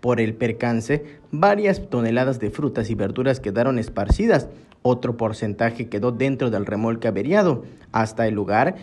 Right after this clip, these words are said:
llegaron decenas de viajeros que hicieron parada para llevarse la mercancía antes de que las autoridades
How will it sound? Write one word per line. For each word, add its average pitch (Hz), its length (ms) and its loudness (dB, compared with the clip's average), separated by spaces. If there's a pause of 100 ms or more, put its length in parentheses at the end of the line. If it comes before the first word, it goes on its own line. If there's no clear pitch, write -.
(160)
llegaron 202 400 2
decenas 147 360 0
de 123 100 0
viajeros 127 500 0
que 120 100 -2
hicieron 131 380 0
parada 110 440 0
para 175 180 2
llevarse 110 440 0
la 135 100 0
mercancía 117 680 -2
antes 120 360 -2
de 107 120 -2
que - 80 -8
las 107 240 0
autoridades 123 680 2